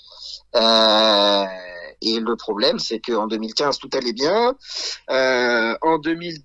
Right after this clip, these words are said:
seize, je crois que c'est le moment où ils font une remontada, si je me trompe pas.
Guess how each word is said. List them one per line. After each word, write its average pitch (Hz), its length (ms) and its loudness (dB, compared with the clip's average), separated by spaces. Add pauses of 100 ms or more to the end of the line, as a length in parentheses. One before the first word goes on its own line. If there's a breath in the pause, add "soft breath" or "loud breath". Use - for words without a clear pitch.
(100)
seize, 175 500 -2 (140)
je - 80 -16
crois 160 160 0
que - 80 -14
c'est 139 80 -6
le 131 80 -6
moment 143 300 0
où 139 120 -4
ils 123 60 -10
font 135 180 -8
une 127 60 -6
remontada, 139 580 0 (300)
si - 260 -10
je 123 60 -8
me 120 100 -2
trompe 123 220 -8
pas. 240 180 0